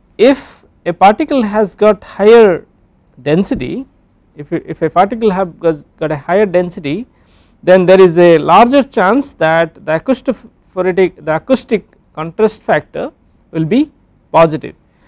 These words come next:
and if the contrast factor is positive, the particle have a tendency to go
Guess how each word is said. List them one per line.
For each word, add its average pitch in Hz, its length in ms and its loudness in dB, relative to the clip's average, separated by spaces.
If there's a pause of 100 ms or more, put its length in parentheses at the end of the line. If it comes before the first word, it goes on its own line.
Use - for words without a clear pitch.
(180)
and 170 180 0
if 233 100 2
the 226 120 4
contrast 226 500 -2
factor 214 340 0
is 190 160 2
positive, 180 560 0 (600)
the 151 200 0
particle 202 420 0
have 202 220 -4
a 175 60 -10
tendency 196 760 0 (460)
to 165 100 -2
go 190 320 2